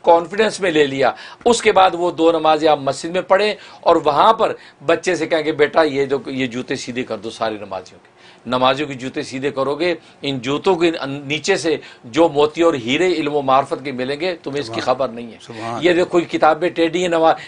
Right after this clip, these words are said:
Speaker 1: ये कुरान किताबें साफ और सीधी कर दो, ये वह क्यों? तो बच्चे को ये, तो ये काम आप शुरू कर दें, आप देखेंगे बच्चा जिस ज़ौक़ और शौक़ के साथ इंशाल्लाह इबादत करेगा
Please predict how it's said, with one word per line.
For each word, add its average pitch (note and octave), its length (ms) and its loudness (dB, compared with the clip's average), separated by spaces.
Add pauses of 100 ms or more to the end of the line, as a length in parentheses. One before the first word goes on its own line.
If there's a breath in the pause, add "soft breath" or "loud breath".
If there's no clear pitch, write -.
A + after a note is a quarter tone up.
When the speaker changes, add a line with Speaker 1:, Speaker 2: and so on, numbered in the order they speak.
Speaker 1:
ये E3 100 2
कुरान E3 400 2
किताबें D#3+ 400 0
साफ D#3 320 2
और D3+ 60 -8
सीधी D3+ 280 -6
कर A#2+ 140 -6
दो, A2+ 200 -14 (220 loud breath)
ये E3+ 80 0
वह E3+ 140 2
क्यों? D3 140 -8 (300 loud breath)
तो E3+ 100 0
बच्चे G3 340 0
को E3+ 140 0
ये, C3+ 200 -2 (280 loud breath)
तो F3+ 40 -2
ये E3+ 260 4
काम G3+ 260 4
आप G3 160 4
शुरू E3+ 220 -4
कर D#3 180 0
दें, F#3 180 -2 (280 soft breath)
आप E3 200 4
देखेंगे F#3 440 -2
बच्चा E3 340 0
जिस D3+ 240 -6
ज़ौक़ E3+ 260 4
और G3 80 -2
शौक़ F3 320 4
के A#3 120 4
साथ D#3 300 4
इंशाल्लाह D3 380 0
इबादत C#3+ 380 0
करेगा F#3+ 420 2